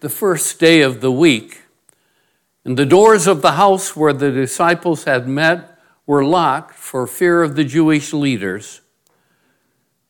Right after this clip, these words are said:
Jesus came and stood among them and said,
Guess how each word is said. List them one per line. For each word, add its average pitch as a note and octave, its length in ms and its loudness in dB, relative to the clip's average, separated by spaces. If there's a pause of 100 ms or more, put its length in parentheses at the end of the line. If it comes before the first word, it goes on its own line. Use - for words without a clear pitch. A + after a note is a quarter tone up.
Jesus F3 520 -2
came G3+ 540 -2
and D#3 320 -4
stood A3+ 640 -4
among F#3+ 420 -2
them C3 540 -4 (500)
and C3+ 220 -6
said, B2 580 0